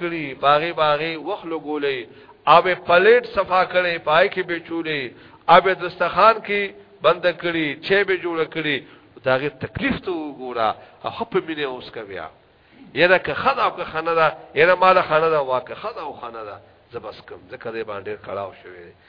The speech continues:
د پیغمبر حالت ته وګوره که نه. که هغه اغوستل نه کاو، خو داسې حالت کې ته واغستې ده، ګویا کې چې پیغمبر پاک کو زه دې څه ته سیمه؟ محتاج یم، محتاجن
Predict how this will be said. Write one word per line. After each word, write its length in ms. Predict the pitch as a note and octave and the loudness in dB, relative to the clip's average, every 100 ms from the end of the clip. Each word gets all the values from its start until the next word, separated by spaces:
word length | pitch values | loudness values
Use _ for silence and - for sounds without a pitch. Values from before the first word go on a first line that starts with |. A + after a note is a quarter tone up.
| _ _ | _ _
د 20 | - G#2 | -10 -8
پیغمبر 360 | G2+ G2 A2+ | -8 -8 -10
حالت 300 | G#2 G2+ G#2+ A2 | -10 -10 -12 -12
ته 80 | F3 | -14
وګوره 300 | G3 C#3+ G2 | -12 -12 -12
که 80 | - | -18
نه. 60 | _ _ _ _ _ _ | _ _ _ _ _ _
که 80 | D#3 | 8
هغه 280 | F3 F#3+ A#3+ | 10 8 4
اغوستل 580 | G#3+ G3 F#3 - - B3+ A#3+ C4+ | 8 8 6 -10 0 0 0 2
نه 80 | D#4+ | 4
کاو، 340 | C4+ G#3 D#3 A2 - - - | 8 8 8 2 -10 -20 -14
خو 100 | C#3+ | -10
داسې 380 | D3+ B3+ C4+ G3 | 6 10 10 10
حالت 460 | F#3 D3+ D#3+ C4 D4 - | 6 8 8 8 4 2
کې 100 | G#3 G3 | 0 0
ته 80 | F3+ | -2
واغستې 680 | F3+ A3 A3+ A#3 - A#3 A#3+ | 4 4 4 -2 -4 -6 -4
ده، 80 | A#3+ F3+ | -4 -2
ګویا 360 | F#3 F3+ F3+ F3+ | 2 6 6 4
کې 100 | G#3 G#3 | -2 -2
چې 60 | F#3+ | -6
پیغمبر 640 | F3+ F3 E3 E3+ E3 E3 | -2 -2 -2 -4 -6 -6
پاک 440 | D#3+ F3 F#3+ G3 | -4 2 4 4
کو 100 | F#3+ | -2
زه 100 | F3 | -8
دې 140 | F3+ F3 - | -10 -12 -16
څه 80 | F#3 | -16
ته 100 | E3+ E3+ | -16 -8
سیمه؟ 340 | A3 B3 C4+ C#4 - - - - | -6 2 2 2 -12 -20 -18 -16
محتاج 480 | A#2+ - B2 A#2+ | -14 -4 -2 -2
یم، 200 | A2+ G#2 G2 G2 A#2+ | -8 -18 -18 -18 -16
محتاجن 960 | C#3 - - D3 F3+ F#3 E3+ D3+ D3 | -16 -16 -4 0 2 2 0 -10 -12